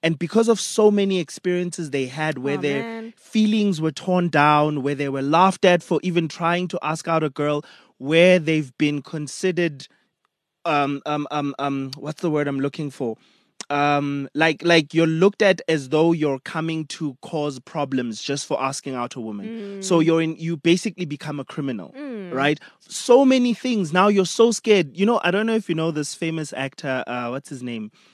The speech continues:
Speaker 1: Henry Cavill. The guy who just played
Speaker 2: Superman?
Speaker 1: Superman. Yes,
Speaker 2: Okay,
Speaker 1: yes,
Speaker 2: yeah.
Speaker 1: yes.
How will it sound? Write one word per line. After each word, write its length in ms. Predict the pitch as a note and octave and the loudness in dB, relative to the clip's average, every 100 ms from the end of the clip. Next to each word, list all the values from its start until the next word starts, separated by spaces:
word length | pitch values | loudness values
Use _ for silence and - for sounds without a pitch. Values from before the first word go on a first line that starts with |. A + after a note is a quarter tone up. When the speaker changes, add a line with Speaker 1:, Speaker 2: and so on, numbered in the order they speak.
| _ | _
Speaker 1:
Henry 260 | - E3+ E3 | -2 2 2
Cavill. 420 | E3 D3+ B2+ G2 _ _ _ _ _ | 0 -2 -2 -8 _ _ _ _ _
The 100 | D3+ | -4
guy 220 | D3+ D3+ | 2 2
who 140 | E3 C#3+ D3+ | 2 -2 -4
just 280 | D3+ C#3+ - _ - - | -4 -4 -12 _ -16 -4
played 240 | E3 D3+ C#3+ | 0 2 2
Speaker 2:
Superman? 0 | |
Speaker 1:
Superman. 520 | G#4 D#3+ D3 C#3+ A2+ A#2 | 0 -2 -2 -4 -2 -2
Yes, 240 | C3 B2 | -2 -2
Speaker 2:
Okay, 80 | B2+ | -6
Speaker 1:
yes, 120 | A#2+ | -8
Speaker 2:
yeah. 40 | |
Speaker 1:
yes. 80 | A#2+ | -10